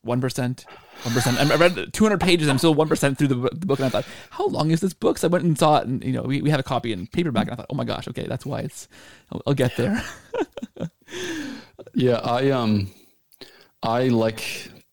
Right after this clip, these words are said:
Speaker 2: Russian novels for, like, extended periods of time where you have, you're able to read, you know, sixty, seventy pages at a sitting.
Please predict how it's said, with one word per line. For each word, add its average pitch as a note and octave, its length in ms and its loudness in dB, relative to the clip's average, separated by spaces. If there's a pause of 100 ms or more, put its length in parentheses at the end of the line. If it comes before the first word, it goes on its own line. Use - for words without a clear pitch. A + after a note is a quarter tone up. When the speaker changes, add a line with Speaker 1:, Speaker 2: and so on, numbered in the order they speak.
(160)
Speaker 2:
Russian A2 420 2
novels G2 680 -2 (100)
for, F#2 800 0 (160)
like, G2 400 -4 (640)
extended B2+ 360 0
periods B2+ 260 2
of A2 80 0
time G#2+ 260 2
where G#2 80 4
you G2+ 120 2
have, G2 560 -2
you're B2 180 0
able A2+ 220 0
to G#2+ 60 4
read, G2+ 460 0 (200)
you A2 100 2
know, F#2 120 0
sixty, G2+ 560 -2
seventy F#2+ 300 0
pages F#2+ 320 0
at G2 100 0
a - 20 -2
sitting. G#2+ 440 0